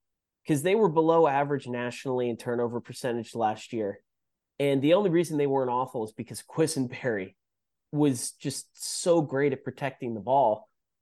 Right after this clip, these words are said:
Well, now you lose him, and the, uh, assist to turnover numbers for Rose, Simbila, Richardson, Gray, as we talked about,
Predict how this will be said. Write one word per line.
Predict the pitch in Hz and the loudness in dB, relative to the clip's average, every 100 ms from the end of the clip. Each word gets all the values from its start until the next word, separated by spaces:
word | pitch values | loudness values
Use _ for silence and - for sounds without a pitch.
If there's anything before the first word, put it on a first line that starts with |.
| _ _ _ _ | _ _ _ _
Well, | 156 | 4
now | 160 220 | 6 6
you | 233 | 6
lose | 165 165 147 | 8 6 6
him, | 165 160 143 131 | 2 2 2 0
and | 127 120 113 _ _ _ _ _ _ _ _ _ _ | -2 -4 -8 _ _ _ _ _ _ _ _ _ _
the, | 143 165 160 156 | -4 -2 0 2
uh, | 135 135 | 4 4
assist | 151 147 240 240 - | 2 -4 -8 -6 -4
to | |
turnover | 202 175 165 160 135 135 | -4 2 4 4 2 0
numbers | 127 123 120 123 120 - - | -2 -2 0 0 0 -6 -8
for | 139 131 127 123 117 - _ _ _ _ | -2 2 4 6 4 -2 _ _ _ _
Rose, | 143 156 151 151 143 | 2 6 6 6 2
Simbila, | - 147 131 131 143 139 139 135 | -2 -2 -2 2 4 4 4 2
Richardson, | 123 139 139 139 131 - - 135 131 127 127 120 | 0 -2 -4 -6 -8 -10 -4 -2 0 -2 -4 -6
Gray, | 113 127 131 135 131 127 | -4 -2 0 0 0 0
as | 120 | -2
we | 123 | -6
talked | 120 131 123 - | -4 -2 -2 -2
about, | 123 123 123 | 2 2 2